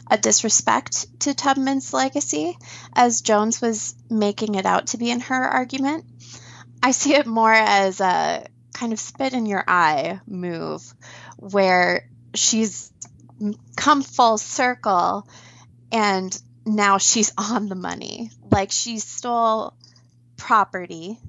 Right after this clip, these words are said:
in a way. She was part of a movement that ended a really awful chap-, well, an awful part of our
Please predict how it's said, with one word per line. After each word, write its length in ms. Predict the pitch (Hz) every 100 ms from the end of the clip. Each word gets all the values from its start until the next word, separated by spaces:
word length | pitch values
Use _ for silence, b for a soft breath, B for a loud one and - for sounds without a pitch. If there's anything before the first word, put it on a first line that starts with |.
| - 214
in 140 | 196
a 120 | 185
way. 400 | 185 180 190 226
She 540 | 240 - 226 202 196 196 B B B B B - -
was 220 | - 226
part 380 | - - 240 233
of 140 | 214
a 60 | 208
movement 800 | 202 196 208 - 196 180 - -
that 200 | 190 165 - - -
ended 720 | - 196 208 196 180 160 - - - - - - -
a 140 | 208 190 208
really 280 | 226 202 - -
awful 720 | 208 220 - 196 175 170 185 B B B B -
chap-, 420 | - 202 202 - - - _ _
well, 340 | - 202 - -
an 160 | - 208
awful 380 | 220 247 - 214
part 400 | - - 185 170
of 140 | 175
our 480 | 175 165 165 165 165